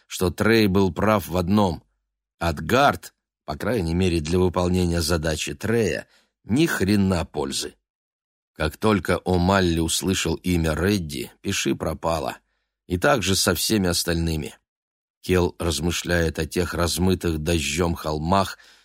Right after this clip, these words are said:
и о мало на что годной матери. Ребёнку в этом возрасте нельзя совсем без прибежища оставаться. Досаждает ему непокой.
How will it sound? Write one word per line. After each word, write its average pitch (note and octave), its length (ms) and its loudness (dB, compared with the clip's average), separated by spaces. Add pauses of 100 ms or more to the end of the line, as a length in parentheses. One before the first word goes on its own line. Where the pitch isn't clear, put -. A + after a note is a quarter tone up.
(100)
и F2+ 80 2
о D#2+ 140 4
мало G#2 360 4
на E2+ 140 0
что F2 260 -4
годной F2+ 420 0
матери. E2+ 560 -4 (600)
Ребёнку C3+ 540 2
в C#3 60 2
этом C3 300 2
возрасте A2+ 560 2
нельзя G2+ 400 2
совсем F2+ 560 -2
без E2+ 220 -2
прибежища E2+ 760 -2
оставаться. D2+ 600 -6 (1000)
Досаждает E2+ 920 0
ему E2 280 -2
непокой. D#2+ 760 -4